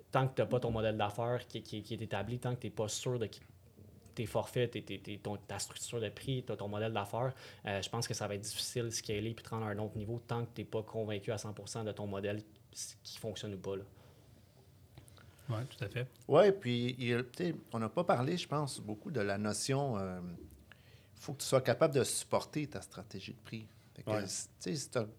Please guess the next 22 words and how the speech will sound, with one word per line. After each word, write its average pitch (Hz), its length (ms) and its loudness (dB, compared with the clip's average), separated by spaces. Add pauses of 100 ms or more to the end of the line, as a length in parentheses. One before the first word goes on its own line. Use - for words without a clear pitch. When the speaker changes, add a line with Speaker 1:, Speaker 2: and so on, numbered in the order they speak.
(120)
Speaker 3:
si - 120 -12
tu 110 100 -8
décides 156 260 -2
d'augmenter 117 500 0
ton 104 200 -2
prix, 143 220 -2
comme, 101 260 -4
euh, 92 640 -4 (240)
l'exemple 110 440 0 (180)
de 92 240 0
celle 113 600 -2
qui 110 140 -2
a 101 120 0
décidé 101 340 0
d'augmenter 107 460 -2
ses 101 180 -6
prix, 160 280 -6 (1000)
euh, 98 320 0 (200)
j'imagine 120 800 6
qu'elle 104 240 4
avait 123 640 6 (500)
l'expertise, 131 1300 2